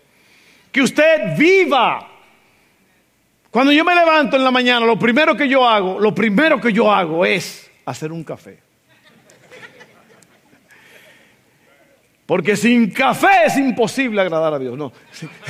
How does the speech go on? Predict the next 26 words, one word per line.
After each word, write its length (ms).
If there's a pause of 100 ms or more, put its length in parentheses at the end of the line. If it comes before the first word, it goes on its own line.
(100)
<laughs> 1300
no, 180
no, 140
no. 360 (400)
Dijo 360
Pepe, 260
uno 140
de 80
nuestros 300
hombres 240
aquí, 100
uno 160
de 40
nuestros 220
voluntarios, 500
dice 80
que 300
sin 380
fe, 420
sin 260
café 440
una 160
iglesia 280
no 120
es 100
iglesia. 480